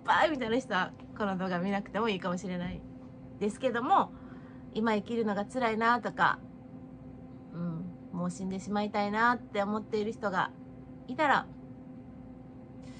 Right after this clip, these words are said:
何かがね、伝わったらいいなとも思います。うん。ね、あの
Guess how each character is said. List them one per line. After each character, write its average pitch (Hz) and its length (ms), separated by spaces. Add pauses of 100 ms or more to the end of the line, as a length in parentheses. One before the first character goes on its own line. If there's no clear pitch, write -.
(480)
何 208 180
か 175 140
が 175 100
ね、 196 240 (140)
伝 - 160
わ 185 80
っ - 20
た 151 140
ら - 80
い 214 80
い - 40
な 262 240
と 175 140
も 165 300
思 - 120
い 180 80
ま 170 140
す。 - 300 (1400)
う - 1600
ん。 - 20
ね、 269 260 (760)
あ 185 280
の 95 1700